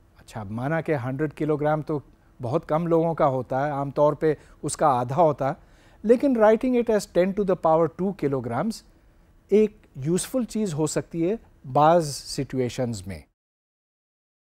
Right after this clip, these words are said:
इसी तरह अगर आप एक बच्चे का वज़न लें तो वो दस किलोग्राम के लगभग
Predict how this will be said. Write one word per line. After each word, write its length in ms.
इसी 160
तरह 260
अगर 200
आप 260
एक 300
बच्चे 640
का 80
वज़न 360
लें 280
तो 160
वो 180
दस 280
किलोग्राम 540
के 100
लगभग 500